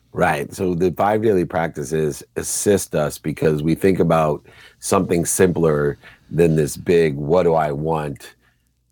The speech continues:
So I have people think about, "What do you want today in a trajectory aiming towards happiness, health, wealth, whatever?" And so I help people determine what are your non-negotiables to start. These are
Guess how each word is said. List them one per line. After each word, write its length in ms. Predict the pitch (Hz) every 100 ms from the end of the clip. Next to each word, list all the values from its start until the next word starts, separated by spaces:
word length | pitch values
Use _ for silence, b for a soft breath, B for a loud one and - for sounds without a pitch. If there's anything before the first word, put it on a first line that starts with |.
| - -
So 200 | - 85
I 160 | 95
have 240 | 110 90 71
people 340 | 85 - 78
think 180 | 87 76
about, 280 | 76 76 76
"What 180 | 85
do 80 | 110
you 100 | 117
want 280 | 92 90 80
today 600 | 85 71 85 85 80 78 -
in 140 | 80
a 60 | 71
trajectory 920 | - 76 62 - 113 - - 55 - _ _ _ _
aiming 460 | 120 135 131 98 85
towards 540 | - 78 67 64 - - b b b b _ _ _ _
happiness, 800 | 95 82 85 87 80 80 78 -
health, 520 | 78 82 78 76 -
wealth, 580 | 76 80 78 76 71 -
whatever?" 480 | 73 78 82 76 78
And 120 | 76
so 280 | 110 101 - B B B
I 160 | 98 127
help 360 | 135 113 -
people 360 | 104 101 90 90
determine 640 | 82 78 101 92 87 85
what 120 | 95
are 60 | 151
your 140 | 196
non-negotiables 960 | 139 92 95 90 78 87 - 73 73 69
to 100 | 76
start. 400 | - - 71 57
These 220 | 82 104 110
are 240 | 98